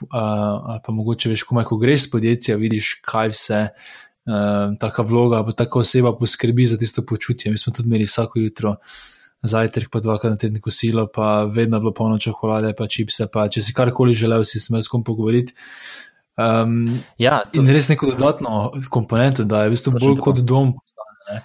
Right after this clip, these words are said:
Speaker 2: Ja, točno tako. Pa ful dobro si pač, si rekel, da to je stvar, ki, ki se je ne vidi. To ni, ne vem, to ni Bila Balura, ampak enostavno
Speaker 1: Ja.
Speaker 2: ona vidi stvari in velikrat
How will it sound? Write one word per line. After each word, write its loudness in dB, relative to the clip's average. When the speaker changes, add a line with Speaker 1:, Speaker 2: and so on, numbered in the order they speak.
Speaker 2:
Ja, 0
točno -2
tako. 0
Pa -2
ful -6
dobro 2
si -4
pač, -4
si -6
rekel, -2
da 2
to -2
je 0
stvar, -4
ki, -6
ki -4
se 0
je 4
ne 6
vidi. 0
To 0
ni, 4
ne -2
vem, 2
to -2
ni 4
Bila 0
Balura, 2
ampak -2
enostavno 2
Speaker 1:
Ja. 0
Speaker 2:
ona 4
vidi 0
stvari 0
in -2
velikrat 0